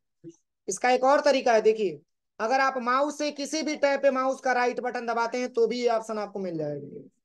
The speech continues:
ये मैंने आपको बहुत डीपली पढ़ाया है, एमएस वर्ड में भी पढ़ाया है और Excel में भी मैंने पढ़ाया है। देखिए, यहाँ पे लिखा भी है, "Collapse the ribbon।" अगर आप इस ट्रिक को हटा देंगे तो पूरा ऑप्शन आपको दिखने लगेगा। देखिए, अगर आप इस ट्रिक को लगा देते हैं तो पूरा ऑप्शन हाईलाइट नहीं होता है,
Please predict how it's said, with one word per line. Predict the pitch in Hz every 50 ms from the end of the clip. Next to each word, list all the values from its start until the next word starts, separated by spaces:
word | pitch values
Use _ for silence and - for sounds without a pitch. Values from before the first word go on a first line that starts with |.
| _ _ _ _ _ -
ये | 180 196 214
मैंने | 220 226 226 233
आपको | 226 220 - 226 208
बहुत | 208 214 220 233 196
डीपली | 214 220 220 208 220 220
पढ़ाया | 214 190 180 170 165 160
है, | 160
एमएस | 165 175 185 170 - 185
वर्ड | 196 208 208
में | 220 220
भी | 214 220
पढ़ाया | 220 220 214 214 208 208 208
है | 214 220 240 - _ _ _ _ _ _ -
और | 185 202 202
Excel | 202 196 - 226 226 208
में | 208 196
भी | 202 196
मैंने | 190 180 175 175
पढ़ाया | 165 170 156 151 143
है। | 139 - _ _ _ _ _ _ _ _ _ _ _ _ _ _ _ _ _ _ _ _ _ -
देखिए, | 165 214 214 220 143 - - - _ _ _ - 196
यहाँ | 214 233 240
पे | 240 254
लिखा | 254 247 285 277 277
भी | 277 254 233
है, | 208 196 -
"Collapse | 233 240 240 269 277 269 - -
the | 202 240 233
ribbon।" | 226 214 214 202 175 151 - _ _ _ _ _ -
अगर | 214 220 262 269
आप | 262 254 262
इस | 254 - 262
ट्रिक | 247 247 - 277 294 285
को | - 285
हटा | 269 262 254 254 254 254
देंगे | 247 254 247 262 262
तो | 262 254
पूरा | 254 240 240 247 247 240
ऑप्शन | 208 - 233 226
आपको | 220 208 214 220 190
दिखने | 185 180 185 185 170
लगेगा। | 170 160 170 165 160 160
देखिए, | 151 151 147 147 147 139 143 _ _ _ _ _ _ _ _ _ _ _ _ _ _ -
अगर | 180 208 240 254 262
आप | 262 262 262
इस | 247 - 247
ट्रिक | 226 - 277 285 285
को | - 277
लगा | 262 262 254 262 262
देते | 262 262 262 277
हैं | 269 269 262
तो | 269 254
पूरा | - 226 233 233 233
ऑप्शन | 226 226 226 220
हाईलाइट | 202 196 196 202 202 196 202
नहीं | 202 196 196 190
होता | 190 190 196 196 202
है, | 196 208 220